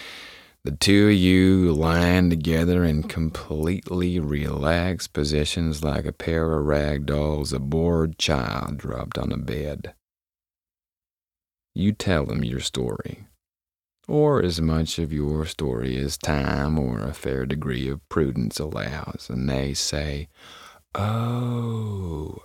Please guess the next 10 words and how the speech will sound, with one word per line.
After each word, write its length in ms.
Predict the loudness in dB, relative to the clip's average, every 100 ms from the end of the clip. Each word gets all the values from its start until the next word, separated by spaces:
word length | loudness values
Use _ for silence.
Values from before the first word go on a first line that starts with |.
| -8
oh, 540 | -2 0 0 0 -4
oh, 840 | -2 0 2 2 0 0 -2 -4 -8 -8
oh, 840 | -6 -4 -4 -4 -6 -6 -8 -12 _ _ -14
oh," 640 | -14 -14 -20 -20 -20 _ _ _ _ _ _ _ _ _ _ _ _ _ _ _ _ _ _
each 340 | -2 -2 -2 -2
time 400 | 0 2 2 0
a 60 |
little 300 | 0 -2 0
more 360 | 0 0 0 -4
faintly, 640 | -4 -6 -6 -8 -10 -10